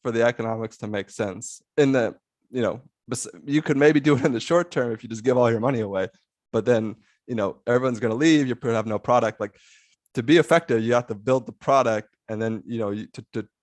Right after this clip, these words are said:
to tweak the economics is not that diff-, it's really not that difficult.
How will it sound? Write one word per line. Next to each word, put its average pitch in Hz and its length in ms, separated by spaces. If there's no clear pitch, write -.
to 110 160
tweak - 360
the 107 80
economics 120 840
is 113 140
not 117 260
that 101 220
diff-, 110 160
it's 113 180
really 156 200
not 120 160
that 95 120
difficult. - 540